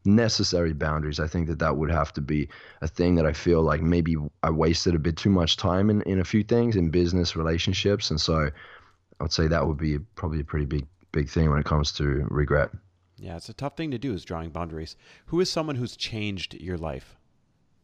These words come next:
Speaker 1: Oh, so many people. So many people. Um,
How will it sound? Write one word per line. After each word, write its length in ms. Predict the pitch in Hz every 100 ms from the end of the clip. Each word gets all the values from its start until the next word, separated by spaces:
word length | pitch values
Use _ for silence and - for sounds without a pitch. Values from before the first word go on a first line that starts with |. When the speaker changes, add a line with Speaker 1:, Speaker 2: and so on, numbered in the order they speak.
| _ _ _ _ _ _ _ _ _ - -
Speaker 1:
Oh, 200 | 82 76
so 260 | - - 82
many 260 | 95 85 71
people. 420 | 73 78 - 82 - _ -
So 220 | - 85
many 260 | 101 98 85
people. 380 | - 76 85 90 _ - - - _ _ -
Um, 760 | - 82 80 76 78 76 78 76